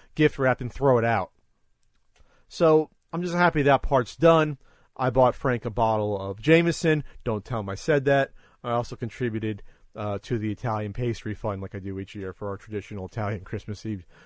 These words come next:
uh, dinner that he's, uh, nice enough to invite me to. Uh, so that said, what else is going on? The second print run of the book is finished. That is cool. Um, you can pre-order at ultimate N E S dot com. The app is out.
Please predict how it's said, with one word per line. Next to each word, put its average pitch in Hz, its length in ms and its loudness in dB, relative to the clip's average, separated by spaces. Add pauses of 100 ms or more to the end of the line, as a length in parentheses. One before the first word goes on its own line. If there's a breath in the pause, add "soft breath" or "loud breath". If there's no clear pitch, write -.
(240 soft breath)
uh, 98 100 -6
dinner 101 320 -6
that 95 240 -8
he's, 98 240 -10
uh, 104 260 -8 (640 soft breath)
nice 110 340 -4
enough 107 180 -6
to 127 120 -2
invite 185 300 4
me 160 120 -4
to. 110 280 -4 (1300)
Uh, 139 260 4
so 185 480 6
that 170 300 4
said, 208 420 6
what 165 220 4
else 202 260 4
is 151 120 -6
going 160 260 4
on? 175 160 4
The 127 80 0
second 185 400 -2
print - 300 -6
run 147 180 0
of 131 80 -4
the 113 60 -6
book 143 260 -4
is 113 120 -10
finished. 131 440 -10 (460 soft breath)
That 104 160 -6
is 101 180 -8
cool. 208 600 0 (400)
Um, 120 280 -2
you 117 80 -4
can 117 120 -6
pre-order 123 480 0
at 113 120 -2
ultimate 117 340 -8
N 101 120 -8
E 104 80 -6
S 98 140 -8
dot 101 200 -8
com. 156 220 -2
The 214 160 2
app 277 320 6
is 185 240 2
out. 120 420 -2